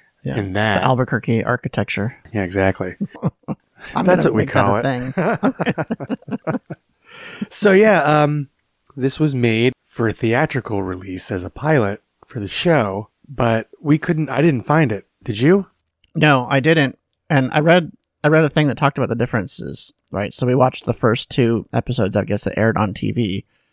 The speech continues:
Speaker 2: Yeah, and they cut some s-, r-, of the racier scenes, I guess.
Speaker 1: Yeah, they cut some stuff out. And that's basically the only difference. I guess there was a little bit of different editing, but
Speaker 2: They added a couple things, I think, as well.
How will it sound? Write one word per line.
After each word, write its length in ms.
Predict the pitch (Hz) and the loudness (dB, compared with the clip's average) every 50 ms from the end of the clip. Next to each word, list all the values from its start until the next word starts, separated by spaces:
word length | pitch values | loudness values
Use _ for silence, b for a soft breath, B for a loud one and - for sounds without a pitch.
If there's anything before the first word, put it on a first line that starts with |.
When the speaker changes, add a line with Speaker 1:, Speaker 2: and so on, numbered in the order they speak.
| _ _ _ - | _ _ _ -6
Speaker 2:
Yeah, 300 | 135 131 156 160 143 120 | 0 2 4 6 6 4
and 120 | 113 107 | 2 2
they 140 | 110 107 101 | 0 -2 -2
cut 340 | - - - 123 127 123 - | -2 -2 -2 -2 -2 -2 -2
some 240 | - 143 131 127 123 | -2 -2 -2 -2 -2
s-, 260 | 127 - - - - - | -6 -8 -10 -12 -12 -10
r-, 160 | 123 117 120 127 | -6 -4 -4 -2
of 180 | - 127 120 110 | 0 -2 0 0
the 80 | 120 110 | 2 2
racier 480 | 110 117 123 117 - - 127 127 127 113 | 4 4 2 2 0 0 0 0 0 0
scenes, 440 | - - 123 123 127 127 127 120 | -2 -2 -2 0 0 -2 -2 0
I 120 | 131 127 127 | 0 0 2
guess. 460 | 123 135 131 135 131 - - - - _ _ _ _ _ - | 2 2 2 2 0 -2 -8 -16 -18 _ _ _ _ _ -4
Speaker 1:
Yeah, 180 | 170 165 156 | 0 0 0
they 140 | 139 135 135 | 0 0 -2
cut 260 | - - 160 139 - - | -2 0 0 0 0 -2
some 120 | - 139 | -10 -6
stuff 220 | - - 151 123 | 0 0 2 2
out. 240 | - 131 131 101 - | 2 0 0 -2 -2
And 100 | - 160 | -2 0
that's 160 | 165 175 - | 0 0 0
basically 420 | - - 202 202 - 160 - 165 143 | 2 4 4 4 4 2 2 4 4
the 80 | 131 131 | 6 6
only 140 | 127 127 120 | 4 4 4
difference. 360 | 117 127 - 139 123 117 - | 4 2 2 2 0 0 0
I 60 | 135 | 0
guess 160 | 131 131 131 - | 2 2 2 4
there 140 | 147 135 | 4 4
was 240 | 127 117 117 - - _ _ _ - - | 4 4 2 -2 -8 _ _ _ -4 0
a 140 | 139 131 | 2 2
little 200 | 131 131 131 127 | 4 6 4 4
bit 140 | 123 127 120 | 4 4 4
of 160 | 120 117 - - _ _ _ _ _ _ _ _ - - | 2 2 0 -4 _ _ _ _ _ _ _ _ -8 -2
different 300 | 143 151 - - 143 120 | -2 -2 0 0 0 2
editing, 320 | 139 135 135 139 131 123 | 2 4 6 6 6 6
but 200 | 123 135 127 - - 160 - _ - | 6 4 2 0 -4 -14 -16 _ -2
Speaker 2:
They 200 | 147 117 113 110 | 2 2 2 2
added 380 | 107 110 117 117 113 113 113 104 | 2 2 2 4 4 4 4 2
a 80 | 101 | 0
couple 260 | - - 101 - 98 | -2 -2 -2 -2 -2
things, 300 | 87 - 98 87 87 87 | -2 -2 -2 -4 -4 -4
I 80 | 90 87 | -4 -4
think, 220 | 85 98 92 85 | -4 -4 -6 -4
as 180 | - 95 92 87 | -4 -4 -2 0
well. 380 | 90 92 90 87 87 95 92 | 0 0 0 0 -2 -6 -12